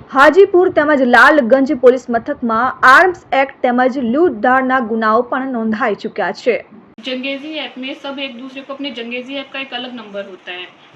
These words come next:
Speaker 2: उसमें तो सब एक दूसरे को लूट से पहले वो नंबर दे देते थे. लूट के बाद जब भी संपर्क करेंगे, सब ये नंबर अपने पास रखेंगे और सिर्फ ये एक आदमी का नंबर सबको देते थे.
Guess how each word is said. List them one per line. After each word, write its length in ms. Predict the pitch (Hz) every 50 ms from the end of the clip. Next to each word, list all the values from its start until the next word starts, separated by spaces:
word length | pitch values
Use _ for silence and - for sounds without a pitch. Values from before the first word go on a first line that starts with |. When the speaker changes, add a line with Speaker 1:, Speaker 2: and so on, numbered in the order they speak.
| - -
Speaker 2:
उसमें 280 | 226 - 233 226 226 226
तो 80 | - 254
सब 240 | 262 294 294 269 277
एक 180 | 269 233 226
दूसरे 240 | 240 262 254 - 269
को 120 | 269 285
लूट 200 | 262 247 262 269
से 120 | - - 269
पहले 260 | 240 240 233 233 254
वो 100 | 262 269
नंबर 280 | 254 240 233 226 233 247
दे 200 | 220 220 226 220
देते 240 | 214 202 - 202
थे. 160 | 190 208 233 233
लूट 220 | 226 240 233 -
के 80 | - 254
बाद 220 | 247 254 254 254
जब 120 | 240 226 226
भी 120 | 254 277 277
संपर्क 360 | - 254 240 - 254 254 254 -
करेंगे, 300 | 226 226 226 233 247 254
सब 220 | - 254 226 240
ये 80 | 247 240
नंबर 220 | 233 233 233 240
अपने 200 | 233 233 240 233
पास 320 | - 233 220 226 226 - 208
रखेंगे 400 | 202 202 - 214 220 240 262 294 285 - - - - _ _ - 240
और 80 | 269
सिर्फ 260 | 269 - 311 311 -
ये 60 | 311 302
एक 320 | - 247 269 277 277 285
आदमी 300 | 269 262 247 254 269 262
का 120 | 262 269
नंबर 280 | 262 254 247 247 254 262
सबको 320 | 262 269 240 - 254 247
देते 340 | 214 202 202 - - 196 190 -
थे. 140 | 202 190